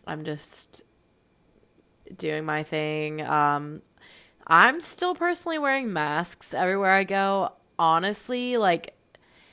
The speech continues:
the large percentage of people I see don't wear masks, and I know that's very controversial and if they actually, like, protect you from things, but I just feel a little unsafe still when I'm out in public, so I still wear it. But I don't know.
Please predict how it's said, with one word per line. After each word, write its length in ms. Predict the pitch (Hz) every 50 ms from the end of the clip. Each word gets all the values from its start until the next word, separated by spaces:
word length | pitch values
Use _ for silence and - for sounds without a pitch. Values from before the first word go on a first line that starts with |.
| _ _ _
the 120 | - 180
large 440 | 175 170 170 160 156 156 160 170 -
percentage 460 | - 214 196 180 - 180 170 170 170
of 80 | 170 160
people 200 | 175 180 151 147
I 160 | 156 156 156
see 260 | 151 - - 160 147
don't 360 | 156 151 - 147 139 139 139
wear 180 | 123 156 170 180
masks, 560 | 185 196 185 185 185 185 190 - - - -
and 140 | 175 165 160
I 80 | 156 156
know 140 | 156 151
that's 180 | 151 156 156 -
very 200 | - 156 151 151
controversial 680 | 151 - 156 151 151 - 160 156 143 143 151 - 160 147
and 100 | 147 147
if 220 | 143 151 - _
they 140 | - 147 139
actually, 460 | 139 147 147 151 - - - 151 147
like, 220 | 139 143 135 143
protect 520 | - - 165 147 - 160 143 143 - - -
you 140 | 165 165 156
from 220 | 175 170 165 175
things, 360 | 170 180 170 165 170 175 -
but 280 | - - 156 147 - - - - - - - - - - _ _
I 80 | 208 220
just 220 | 254 294 277 -
feel 220 | - 247 214 208 202
a 40 |
little 280 | 196 185 180 180 180 -
unsafe 920 | - 170 160 160 170 175 - - - - - - 165 151 151 170 202 -
still 520 | - - - - - - 240 254 277 294 285
when 100 | 262 220
I'm 120 | 190 175
out 200 | 170 160 160 160
in 60 | -
public, 560 | - - - 180 160 156 165 190 240 285 - -
so 320 | - - - 160 156 156
I 180 | 147 139 160 170
still 260 | - - - - -
wear 300 | - - - - 104 90
it. 180 | - - -
But 320 | - 170 160 151 - - _ _ _ _ _ _ _ _ _ _ _ _ _ _ - - _ _
I 100 | - 233
don't 100 | 269 320
know. 260 | 339 311 156 156